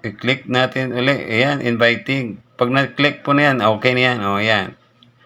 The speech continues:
Right. O, para yan sa ating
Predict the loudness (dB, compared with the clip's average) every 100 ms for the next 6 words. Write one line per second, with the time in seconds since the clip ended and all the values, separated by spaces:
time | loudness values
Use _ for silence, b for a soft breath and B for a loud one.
0 | _ _ _ _ _ _ _ _ _ _
1 | _ _ _ _ _ 0 4 4 4 2
2 | -2 -10 _ _ _ _ _ _ -2 0
3 | 2 2 4 4 2 0 0 0 -2 0
4 | 0 0 0 -2 -6